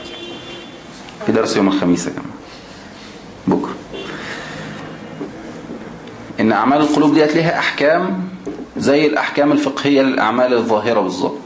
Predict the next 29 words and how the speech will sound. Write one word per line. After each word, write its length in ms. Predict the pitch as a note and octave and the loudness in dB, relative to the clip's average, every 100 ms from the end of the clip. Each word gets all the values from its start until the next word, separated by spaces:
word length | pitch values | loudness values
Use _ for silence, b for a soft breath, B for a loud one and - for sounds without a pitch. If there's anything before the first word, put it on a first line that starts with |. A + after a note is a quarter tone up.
| - - - G2 | -16 -18 -14 0
زي 200 | A2 A2 | 4 4
ما 100 | G#2+ | 4
في 220 | B2 G2+ | 4 4
أعمال 560 | G#2 A2 A2+ G2+ F#2+ D#2+ - - B B B | 4 2 2 0 -2 -4 -8 -12 B B B
واجبة 380 | G2+ G2+ A2+ B2+ | 2 4 4 4
وأعمال 400 | C3 F2 G#2+ A2 | 4 2 2 2
محرمة، 520 | G2 G#2+ G2 A2+ D3+ | 2 2 2 4 4
في 140 | D3 C#3 | 2 2
برضه 360 | C3+ C3 C#3 - G#2 | 2 2 0 0 0
أعمال 400 | G2+ A#2 A2+ A2+ | 2 2 0 2
قلوب 360 | A2 C3 - - | 2 2 0 -2
واجبة 400 | G2 G#2 A#2 C3 | 0 2 4 4
وأعمال 400 | C3 A2+ A2+ A2+ | 4 4 2 0
تانية 200 | G#2+ G#2 | 2 2
محرمة. 520 | G2 G2 F#2 F2+ - - B B B G#2 | 2 2 2 2 2 -4 B B B 2
وزي 200 | C3 D3+ | 4 4
ما 100 | D3 | 4
كا-، 280 | D3 C3+ | 4 4
ما 100 | A#2+ | 2
في، 200 | A#2 D#3 | 2 4
في 80 | C#3+ | 4
الأعمال 380 | - G#2+ A#2+ C#3+ | 2 2 4 4
الواجبة 460 | C#3 A#2+ A2+ C#3+ B2+ | 4 4 4 4 4
ديت 320 | C#3 B2 A2 | 4 4 4
أركان 600 | A#2+ - C3+ C#3+ D3+ D3+ - - - - - - - - - - - | 2 2 2 4 4 2 -4 -10 -18 -20 -20 -20 -16 -16 -16 -16 -2
وواجبات 640 | G2+ G#2+ A2+ A2+ A2+ C3+ C3+ | 4 6 6 4 4 4 2
أقل 440 | - A#2 C#3 C3 | 0 2 4 4
من 100 | A#2 | 4
الأركان، 680 | A2+ A2 A2 C3 D3 F3 | 2 2 2 2 2 0